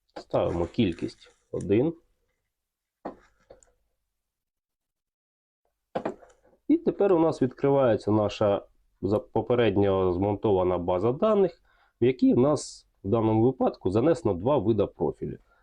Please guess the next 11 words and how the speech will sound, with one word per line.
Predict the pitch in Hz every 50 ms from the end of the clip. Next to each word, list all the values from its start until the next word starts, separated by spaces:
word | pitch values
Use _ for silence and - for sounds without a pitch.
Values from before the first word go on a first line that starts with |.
| _ _ _ -
Це | 131 131 120 - - -
Фрамекс | - - 127 127 117 101 101 98 - - - - -
сімдесят | - - 104 104 104 104 - - 120 120 -
один | 165 175 208 226 208
міліметр | 202 190 185 175 170 170 165 165 156 - 160 143 127 - _ -
та | 107 98
Хофен | - - 175 175 170 - 151 123
п'ятдесят, | 120 - 92 92 95 87 - - 101 101 98 - -
п'ятдесят | - 117 113 110 - - 151 135 - -
вісім | 95 85 - - 80
міліметрів. | 82 80 80 80 80 78 76 76 - - - -